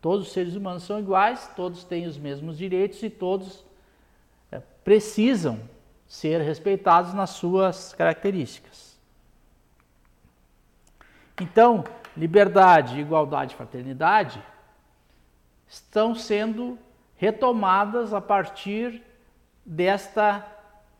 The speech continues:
eh, resposta do mundo contra a Alemanha que pretendia invadir, dominar, conquistar todo mundo e colocar a sua raça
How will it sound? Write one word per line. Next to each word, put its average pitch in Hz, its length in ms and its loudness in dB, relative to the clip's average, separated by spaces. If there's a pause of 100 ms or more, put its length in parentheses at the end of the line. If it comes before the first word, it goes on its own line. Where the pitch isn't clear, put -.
(100)
eh, 135 420 -8
resposta 185 920 0 (560)
do 151 240 -8
mundo 220 680 -4 (1120)
contra 226 640 0 (480)
a 190 120 0
Alemanha 190 680 -2 (220)
que 156 340 -6 (400)
pretendia 147 760 -2 (320)
invadir, 135 800 -6 (320)
dominar, 131 1300 -6
conquistar 147 720 -6
todo 160 240 -6
mundo 165 280 -10
e 190 60 -10
colocar 175 540 -6
a 151 60 -4
sua 143 440 -4
raça 120 720 -2